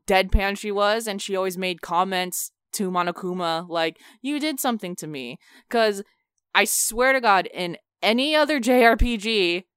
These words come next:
Kyoko would have been a robot just <laughs> based off of her dialogue. I thought, you know, I thought we, I also had a sh-,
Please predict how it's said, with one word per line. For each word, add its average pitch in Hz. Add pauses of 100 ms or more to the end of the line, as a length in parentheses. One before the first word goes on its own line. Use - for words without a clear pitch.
(140)
Kyoko 262
would 247
have 233
been 233
a 226
robot 214
just 208
<laughs> 233
based -
off 233
of 220
her 208
dialogue. 160 (720)
I 196
thought, 254 (440)
you 208
know, 156
I 208
thought 269
we, 247 (260)
I 202
also 214
had 226
a 208
sh-, -